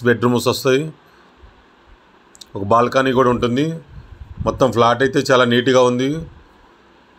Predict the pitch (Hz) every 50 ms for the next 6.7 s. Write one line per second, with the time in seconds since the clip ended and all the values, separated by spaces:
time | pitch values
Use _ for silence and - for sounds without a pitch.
0 | - - - - 127 127 123 - 147 131 - 135 139 131 127 131 123 120 131 -
1 | - - 135 131 123 117 110 117 127 123 131 123 120 131 123 117 - 147 131 -
2 | - 143 143 151 170 175 175 - - - - - - - _ _ _ _ _ _
3 | - - - - - - - - - - _ _ _ - - _ _ _ _ _
4 | _ _ - _ _ _ - - _ _ - - - - - - _ _ _ _
5 | _ _ _ _ _ _ _ _ _ _ _ - - 107 101 - - 143 127 117
6 | 131 143 139 131 135 135 131 135 131 127 123 123 123 139